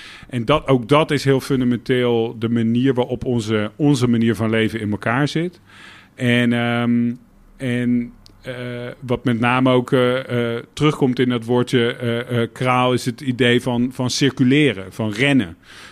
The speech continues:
Dus, eh, eh, eh, hè, de, de, het, het, het is een beetje gekoppeld aan het Engelse woord corral. En in de corral, daar rennen, rent een kudde. En die circuleert, die beweegt. En het is middels die beweging,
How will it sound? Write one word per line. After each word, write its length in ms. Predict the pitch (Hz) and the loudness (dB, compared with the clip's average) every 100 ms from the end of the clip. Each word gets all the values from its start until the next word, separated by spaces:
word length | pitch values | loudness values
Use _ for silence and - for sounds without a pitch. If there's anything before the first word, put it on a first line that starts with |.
| - | -16
Dus, 320 | - 123 120 | 0 2 2
eh, 360 | 131 117 113 113 | 2 2 2 0
eh, 340 | 120 117 113 | 0 0 0
eh, 60 | 117 117 107 113 110 107 110 | -2 -6 -12 -10 -8 -8 -4
hè, 220 | 113 127 | -2 -2
de, 400 | 120 113 110 113 120 120 | -2 -4 -4 -8 -12 -12
de, 160 | 120 113 110 _ | -6 -6 -8 _
het, 160 | 123 - _ _ | -16 -16 _ _
het, 160 | - 120 _ - | -20 -20 _ -16
het 220 | 123 - | -14 -8
is 140 | 117 | -6
een 80 | 123 | -2
beetje 280 | 123 131 - | 0 0 -2
gekoppeld 520 | 110 - 156 131 127 | -6 0 2 2 0
aan 140 | 123 | -2
het 160 | 120 113 | -2 -2
Engelse 380 | 135 143 127 123 | -2 0 0 -2
woord 240 | 117 117 | -2 -2
corral. 640 | - 113 113 120 139 165 160 - - - | 0 2 2 2 0 -2 -6 -18 -20 -14
En 140 | 123 120 | -2 2
in 120 | 127 | 2
de 120 | 127 | 2
corral, 540 | - 127 123 135 139 | 4 4 4 4 4
daar 220 | 131 123 123 | 2 0 -2
rennen, 560 | 131 135 127 123 127 | 0 0 0 -2 -4
rent 220 | 120 131 | -2 -2
een 140 | 131 120 | -2 0
kudde. 340 | 170 160 95 98 - _ _ _ _ _ - - | 2 2 -2 -10 -20 _ _ _ _ _ -20 -6
En 100 | 113 | -4
die 120 | 120 | -2
circuleert, 680 | 117 156 143 135 135 151 110 | -2 -2 0 0 2 0 0
die 100 | 120 | 0
beweegt. 460 | 123 131 139 - | 0 0 -2 -4
En 100 | 127 | -8
het 140 | 117 113 | -10 -8
is 80 | 107 | 0
middels 440 | 127 180 156 123 | 2 2 0 -2
die 120 | 123 | -4
beweging, 640 | 113 113 113 110 113 113 | -4 -4 -2 -4 -6 -10